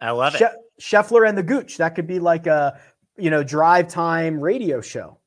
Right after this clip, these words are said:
Speaker 1: Yeah,
Speaker 2: between
Speaker 1: or a
Speaker 2: those
Speaker 1: law
Speaker 2: guys.
Speaker 1: firm. Yeah. <laughs>
Speaker 2: Or a law firm. Uh, anything else, Andy, before we get out of here for this Tuesday scramble?
Speaker 1: Nope. That'll do it from us, guys. Uh, we'll be back Friday.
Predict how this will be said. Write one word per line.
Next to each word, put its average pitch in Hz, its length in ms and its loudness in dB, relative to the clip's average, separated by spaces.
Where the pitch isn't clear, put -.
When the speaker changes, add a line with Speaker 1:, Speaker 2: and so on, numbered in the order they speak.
Speaker 1:
Yeah, 147 160 -6
Speaker 2:
between 127 240 -6
Speaker 1:
or 117 80 -2
a 110 60 -2
Speaker 2:
those 107 60 -6
Speaker 1:
law 113 180 -2
Speaker 2:
guys. - 80 -18
Speaker 1:
firm. 98 300 -8
Yeah. 107 300 -6
<laughs> 208 240 -6
Speaker 2:
Or 151 100 0
a 156 60 0
law 165 200 -2
firm. 104 260 -12
Uh, 143 340 2
anything 240 380 -2
else, 226 180 2
Andy, 208 240 -4
before 185 460 -2
we 175 480 -6
get 160 180 -4
out 156 200 0
of 135 60 -6
here 156 140 -2
for 147 160 -8
this 139 160 -8
Tuesday 139 400 -10
scramble? - 480 -16
Speaker 1:
Nope. 127 440 -4
That'll 127 280 -2
do 127 280 -6
it 135 80 -6
from 123 240 -12
us, 120 260 -10
guys. 147 500 -6
Uh, 117 380 -4
we'll 127 140 -8
be 160 100 -12
back 143 480 -6
Friday. - 640 -10